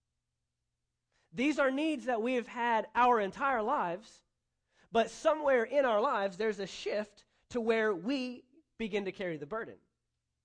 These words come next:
Now, why is this important? Because I believe that worry is the result, here it is, worry is the result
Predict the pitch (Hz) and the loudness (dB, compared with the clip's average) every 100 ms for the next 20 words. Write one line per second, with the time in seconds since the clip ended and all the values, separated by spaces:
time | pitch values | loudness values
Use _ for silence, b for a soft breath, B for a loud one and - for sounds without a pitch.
0 | _ _ _ _ _ _ - 180 202 240 | _ _ _ _ _ _ -8 -2 2 2
1 | 208 208 196 190 233 156 117 b b - | -2 -6 -12 -4 -4 -4 -16 b b -12
2 | 233 247 220 - _ - 269 302 247 240 | -4 -2 -2 -6 _ 0 2 4 2 2
3 | 247 196 170 190 175 175 175 254 254 185 | 0 -2 0 0 0 -4 4 6 6 4
4 | 165 - 220 185 202 175 175 160 156 262 | -2 2 2 2 -4 -2 -2 -4 -2 0
5 | 175 139 _ _ _ _ _ _ _ - | 0 -4 _ _ _ _ _ _ _ -6
6 | 185 214 247 190 - _ _ _ _ 151 | -2 2 2 0 -8 _ _ _ _ -2
7 | 202 285 277 247 233 240 202 208 185 180 | 6 8 8 4 2 -2 -2 -4 -2 -2
8 | 160 151 160 269 143 - _ | -4 -8 0 0 0 -10 _